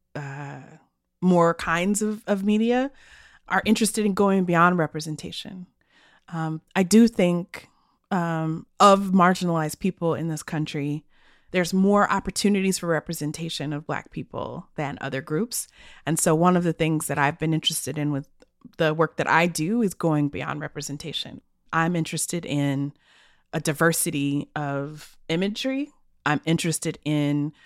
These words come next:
a kind of technical excellence. I'm interested in social justice as a political framework. I'm interested in showing us in a global context, not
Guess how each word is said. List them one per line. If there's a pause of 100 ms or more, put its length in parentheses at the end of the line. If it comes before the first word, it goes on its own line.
(220)
a
kind
of
technical (300)
excellence. (460)
I'm
interested
in (400)
social
justice
as
a
political
framework. (560)
I'm
interested
in (640)
showing
us
in
a
global
context,
not